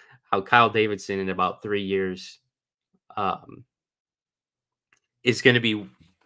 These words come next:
remembering when he used to have all this cap space once the Blackhawks are competitive, and that's al-, that always happens when you're a good team. And then, uh, same when you're a bad team, you have lots of cap space, so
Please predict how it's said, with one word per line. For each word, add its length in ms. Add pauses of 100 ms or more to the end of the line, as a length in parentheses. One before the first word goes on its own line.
remembering 680
when 180
he 80
used 240
to 60
have 140
all 140
this 160
cap 280
space 360
once 180
the 60
Blackhawks 480
are 80
competitive, 560
and 100
that's 140
al-, 180
that 140
always 260
happens 400
when 140
you're 160
a 60
good 180
team. 220 (420)
And 100
then, 360
uh, 40
same 520
when 160
you're 140
a 40
bad 260
team, 300
you 140
have 180
lots 300
of 60
cap 220
space, 320
so 300